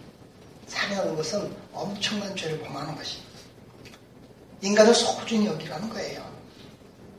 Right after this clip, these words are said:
하나님의 형상된, 형상으로 창조된 인간들, 그들을 존중하라는 것이 바로 살인하지 말라는 말의 더 긍정적인 의미라는 거죠.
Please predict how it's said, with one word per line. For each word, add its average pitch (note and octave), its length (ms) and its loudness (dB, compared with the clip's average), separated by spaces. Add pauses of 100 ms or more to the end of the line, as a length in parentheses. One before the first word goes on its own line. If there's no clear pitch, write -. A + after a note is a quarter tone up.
(340)
하나님의 A3 460 12
형상된, A3+ 880 12 (500)
형상으로 A#3 480 10
창조된 A#3 580 6
인간들, G#3 560 2 (680)
그들을 B3+ 320 12
존중하라는 G#3 760 4
것이 - 500 0 (320)
바로 A#3 200 8
살인하지 C#4 560 8
말라는 G#3+ 540 4
말의 - 600 8
더 G3 200 0
긍정적인 F3+ 680 2
의미라는 D3 460 -4
거죠. - 100 -12